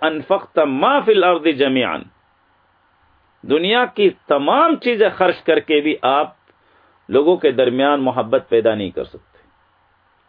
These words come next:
یہ صرف اللہ تعالیٰ کی اطاعت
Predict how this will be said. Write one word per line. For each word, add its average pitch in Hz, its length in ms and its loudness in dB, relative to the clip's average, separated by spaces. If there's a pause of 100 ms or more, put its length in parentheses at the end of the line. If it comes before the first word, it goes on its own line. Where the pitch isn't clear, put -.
(680)
یہ 165 320 0
صرف 220 360 2 (160)
اللہ 151 460 0
تعالیٰ 147 400 2
کی 131 140 -4
اطاعت 120 380 0